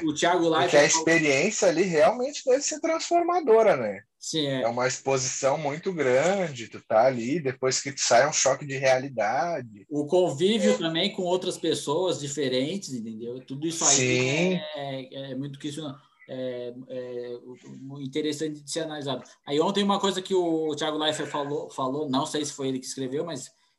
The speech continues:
Speaker 1: ele falou assim, "Ah, será?" O, que, que a pessoa fala assim,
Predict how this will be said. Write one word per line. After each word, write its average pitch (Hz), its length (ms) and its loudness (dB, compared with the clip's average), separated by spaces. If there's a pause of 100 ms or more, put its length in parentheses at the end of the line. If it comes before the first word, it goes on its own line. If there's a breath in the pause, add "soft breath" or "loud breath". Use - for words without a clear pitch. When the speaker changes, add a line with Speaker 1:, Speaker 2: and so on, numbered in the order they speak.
Speaker 1:
ele 123 120 -10
falou 143 160 -4
assim, 143 80 -2
"Ah, 208 100 4
será?" 170 340 -2
O, 139 240 -14 (540)
que, 156 300 -2
que 156 100 -2
a 147 60 0
pessoa 170 340 2
fala 165 160 2
assim, 185 200 -2